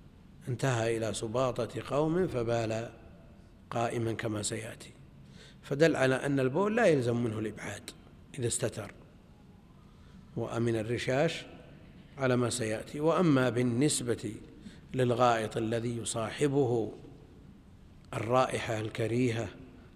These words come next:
والصوت فإن هذا يبعد، ولذا كان رسول الله صلى الله عليه وسلم توارى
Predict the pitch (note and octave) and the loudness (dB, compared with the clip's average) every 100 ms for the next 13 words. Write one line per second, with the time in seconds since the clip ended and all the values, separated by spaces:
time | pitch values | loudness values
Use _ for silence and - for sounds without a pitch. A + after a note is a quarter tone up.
0 | - C3 - - C3 E3+ F#3 - - - | -6 -4 -2 0 4 4 2 -4 -14 -16
1 | - - - A#2+ A2+ A#2 A#2+ B2 A2+ C3 | -20 -18 -6 -2 0 0 0 0 0 0
2 | D#3+ - - - - - - - - - | -2 -8 -18 -20 -20 -20 -20 -20 -20 -20
3 | - - - C#3 C#3 B2 A2 - B2+ A#2+ | -20 -20 -6 2 4 2 -4 -4 0 2
4 | B2 A#2 C#3+ B2 B2 B2+ A#2+ C3 A2+ - | 4 4 2 2 0 0 2 2 0 -2
5 | C3+ C3+ B2+ D3+ E3 C#3+ B2 A2 | 0 0 2 4 6 6 6 2